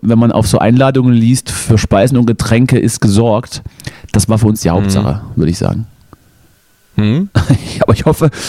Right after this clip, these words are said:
Speaker 1: ich hoffe,
Speaker 2: Ja, ja, gut, aber
Speaker 1: ich hoffe, den, den Leuten, die da waren, hat's trotzdem gefallen.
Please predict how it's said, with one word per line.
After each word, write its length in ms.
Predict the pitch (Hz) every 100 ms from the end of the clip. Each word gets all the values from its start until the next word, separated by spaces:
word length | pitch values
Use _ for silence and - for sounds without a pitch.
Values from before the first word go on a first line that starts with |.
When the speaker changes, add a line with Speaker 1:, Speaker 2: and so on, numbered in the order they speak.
| -
Speaker 1:
ich 160 | - -
hoffe, 120 | 127
Speaker 2:
Ja, 60 | 135
ja, 40 |
gut, 180 | 113 -
aber 220 | - 85
Speaker 1:
ich 120 | 82 131
hoffe, 180 | 123 120
den, 380 | 127 120 -
den 120 | - 117
Leuten, 380 | 113 131 127
die 120 | 113 110
da 180 | 113
waren, 100 | 120
hat's 160 | 113 -
trotzdem 340 | 123 113 110
gefallen. 400 | 101 92 95 87